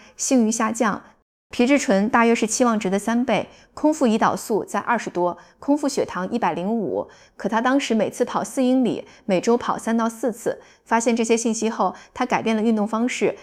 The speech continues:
增加普拉提和瑜伽，也调整了感知压力管理和补充方案。他借此主张，面对疲惫、体脂变化或性欲下降，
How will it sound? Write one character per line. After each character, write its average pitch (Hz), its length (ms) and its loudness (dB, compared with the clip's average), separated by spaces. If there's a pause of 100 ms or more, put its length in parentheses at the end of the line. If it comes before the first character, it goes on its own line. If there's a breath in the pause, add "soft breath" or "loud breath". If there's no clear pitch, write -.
(120)
增 247 180 2
加 247 140 2
普 247 120 -6
拉 196 160 0
提 202 160 -2
和 202 140 0
瑜 180 140 0
伽， 214 320 -2 (180 loud breath)
也 185 100 0
调 196 220 0
整 214 140 0
了 196 80 2
感 196 180 -4
知 208 80 -4
压 214 160 0
力 233 80 0
管 190 260 -2
理 196 120 0
和 - 100 -6
补 190 140 -6
充 202 180 -4
方 233 200 -2
案。 240 200 -2 (640 soft breath)
他 247 100 -4
借 277 160 2
此 254 160 0
主 175 160 0
张， 196 300 0 (240 loud breath)
面 262 180 6
对 240 120 6
疲 180 240 -4
惫、 202 280 0 (200 loud breath)
体 - 180 2
脂 233 120 2
变 214 240 2
化 208 200 0
或 240 140 -2
性 226 280 -2
欲 - 20 0
下 196 220 -4
降， 185 260 -2